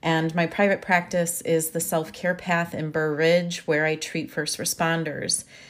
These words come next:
And again, we're going to be talking about the limbic system or your emotion center.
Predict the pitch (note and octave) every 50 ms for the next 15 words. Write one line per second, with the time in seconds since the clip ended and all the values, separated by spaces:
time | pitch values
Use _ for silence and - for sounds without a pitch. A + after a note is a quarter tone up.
0 | - - - - - - F3+ F3+ E3+ F3+ D#3+ F#3 F3+ F3 F3 F3 F3 E3 E3+ D#3
1 | E3+ E3+ E3 E3+ E3+ F3 E3 E3 D#3+ - - E3+ E3 E3 - - F3 E3+ E3 D#3
2 | D#3+ D3+ D3+ D3 - - D#3+ D3+ E3+ G3+ A3+ A3+ G3+ F#3 - - - - E3+ E3
3 | - - - D#3+ D#3 D#3 D#3 - D3 D3+ D#3 D#3 D3 D3 D3 D3 D#3 F3 G3 G3+
4 | - - F#3+ E3+ D#3+ - - - D3 C#3 C#3+ - - D#3+ D3 C#3 C#3+ E3 -